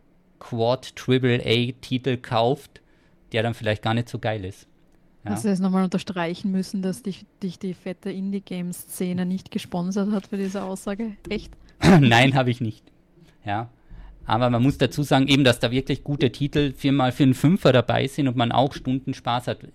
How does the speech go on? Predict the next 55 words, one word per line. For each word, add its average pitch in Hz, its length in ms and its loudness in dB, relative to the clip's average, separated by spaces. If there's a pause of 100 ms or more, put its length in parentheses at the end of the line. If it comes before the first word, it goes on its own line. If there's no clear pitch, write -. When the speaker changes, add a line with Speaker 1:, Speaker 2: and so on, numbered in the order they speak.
(100)
Speaker 1:
Fairerweise 135 580 6
muss 131 180 0
man 120 100 0
sagen, 120 220 -2
ich 120 120 -6
bin 127 120 -2
vielleicht 117 300 -2
ein 123 80 -2
bisschen 127 300 -4
die 110 100 -4
falsche 113 400 -2
Person 117 480 -2
für 143 140 -4
das, 120 300 -4 (240)
weil 113 120 2
du 139 120 4
spielst 135 440 -2
ja 120 80 4
gern 110 200 2
Spiele, 131 360 -2
die 123 100 2
ein 107 80 0
Ende 101 340 0
haben. 87 260 -8 (380)
Ja, 113 180 4
wenn 113 120 0
du 139 60 4
jetzt 147 160 2
sagst, 143 260 0
„Hey, 165 160 4
das 127 120 2
Spiel 139 280 -2
dauert 117 340 4
fünf 135 260 0
Stunden 180 600 -2
oder 113 220 -2
zehn 160 260 2
Stunden“, 123 560 -2 (260)
dann 120 120 2
findest 139 320 6
du 131 40 4
das 117 220 2
gut 156 240 0
und 123 100 4
für 123 100 0
mich 123 200 0
ist 131 120 -6
das 123 140 -4
ein 117 80 -2
Grund, 123 260 -4
das 117 80 -2
Spiel 113 200 -4
nicht 120 180 -6
zu - 80 -10
installieren. 104 520 -8